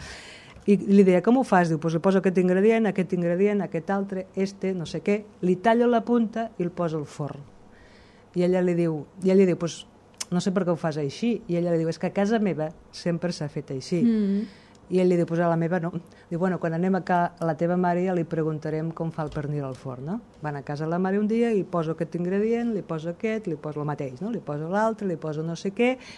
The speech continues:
Speaker 1: li tallo la punta i el poso al forn. I ella, «Veus?» I ell, «Pues no, a casa meva no s'ha fet mai així.» I ella li pregunta, «Mare, per què fas el pernil al forn així?» Diu, «Perquè la teva iaia». Ah,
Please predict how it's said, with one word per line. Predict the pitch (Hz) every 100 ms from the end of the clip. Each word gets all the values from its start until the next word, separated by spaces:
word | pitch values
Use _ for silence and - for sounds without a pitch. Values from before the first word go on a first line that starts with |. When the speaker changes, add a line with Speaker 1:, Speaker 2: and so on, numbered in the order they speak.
| -
Speaker 1:
li | 175 190
tallo | 254 254
la | 254 240
punta | 240 226 208 220 - - - - -
i |
el | 196
poso | 196 185 160 170 170 - -
al | - 156
forn. | - 151 - - -
I | 180
ella, | 165 156
«Veus?» | 165 233 330 - - 220 -
I | 165
ell, | 147
«Pues | 151
no, | 160 156 185
a | 156
casa | 139 143
meva | 147 156
no | 170
s'ha | - 180
fet | 147
mai | 139 139 131
així.» | 131 - 220 202 - -
I | 175
ella | 175 180
li | 170
pregunta, | 170 156 151
«Mare, | 165 208 226
per | - 208
què | 202 240
fas | - 240
el | 220 175
pernil | 165 160 156
al | 151
forn | 143 156 147
així?» | 139 - 147 139
Diu, | 165 156
«Perquè | 170 160 165
la | 151
teva | 147 202 208
iaia». | 208 202 185 190 - - - 160
Ah, | 165